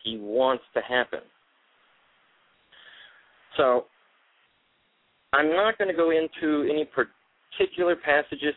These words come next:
to show that the Bible teaches that there is some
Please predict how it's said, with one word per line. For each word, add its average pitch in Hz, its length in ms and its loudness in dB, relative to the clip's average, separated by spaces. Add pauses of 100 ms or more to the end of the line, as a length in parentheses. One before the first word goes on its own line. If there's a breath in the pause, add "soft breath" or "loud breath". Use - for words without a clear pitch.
(120)
to 110 160 2 (560)
show 139 300 2
that 120 200 -2
the 113 60 -10
Bible 120 340 0 (120)
teaches 135 360 -8
that 113 120 0 (680)
there 117 200 2
is 135 120 2 (160)
some 131 200 0